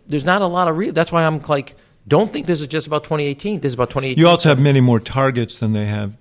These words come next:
Speaker 2: today. I mean, there, there are probably, uh, two dozen, uh,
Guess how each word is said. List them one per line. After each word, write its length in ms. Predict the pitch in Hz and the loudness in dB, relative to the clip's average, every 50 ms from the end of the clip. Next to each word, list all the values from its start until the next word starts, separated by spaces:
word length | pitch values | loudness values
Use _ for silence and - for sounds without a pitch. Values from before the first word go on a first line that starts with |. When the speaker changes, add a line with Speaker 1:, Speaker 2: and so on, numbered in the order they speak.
| _ | _
Speaker 2:
today. 440 | - - 113 104 107 107 107 107 110 | -10 -8 -6 -4 -4 -4 -2 -2 -2
I 40 | 110 | 0
mean, 220 | 110 110 107 107 | 0 0 0 0
there, 200 | 110 110 110 113 | 0 0 0 0
there 380 | - - 110 117 127 127 123 120 | -2 -4 -4 -2 0 0 2 0
are 60 | 113 | 0
probably, 800 | - - - 131 127 117 113 110 101 110 110 110 107 107 113 - - - - - - - | -2 -4 -8 -6 -4 -2 -2 -4 -4 -4 -4 -4 -4 -4 -6 -8 -12 -20 -20 -20 -16 -8
uh, 140 | - 113 104 101 | -6 -6 -6 -6
two 200 | - - 139 131 113 | -2 0 0 2 4
dozen, 560 | 117 117 117 110 - 117 113 107 101 95 - - - - - - - - - _ _ _ | 2 2 2 2 2 4 4 4 4 2 -2 -6 -16 -20 -20 -20 -20 -20 -20 _ _ _
uh, 440 | - 185 120 107 104 101 101 101 104 | -8 -4 -4 -2 -2 -2 -4 -6 -8